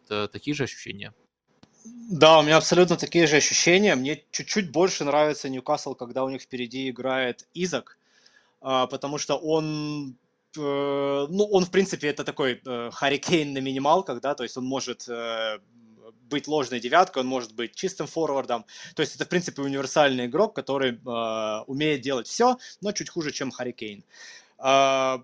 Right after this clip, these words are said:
Speaker 2: то есть мне чуть-чуть лучше нрав-, чуть-чуть больше нравится команда в эти моменты,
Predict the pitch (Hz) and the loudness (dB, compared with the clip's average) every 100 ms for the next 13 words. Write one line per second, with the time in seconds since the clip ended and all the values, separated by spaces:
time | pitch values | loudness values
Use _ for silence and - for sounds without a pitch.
0 | _ 160 135 151 160 156 - 143 151 117 | _ -8 -8 -8 -10 _ -14 -12 -12 -16
1 | _ 165 175 - 135 127 120 - 143 147 | _ -4 -2 -2 -6 -6 -6 -8 -14 -6
2 | 156 139 135 127 120 - - 127 127 113 | -4 -4 -4 -2 -4 -8 -8 -6 -4 -4
3 | 151 160 151 131 120 117 | -4 -4 -4 -4 -6 -6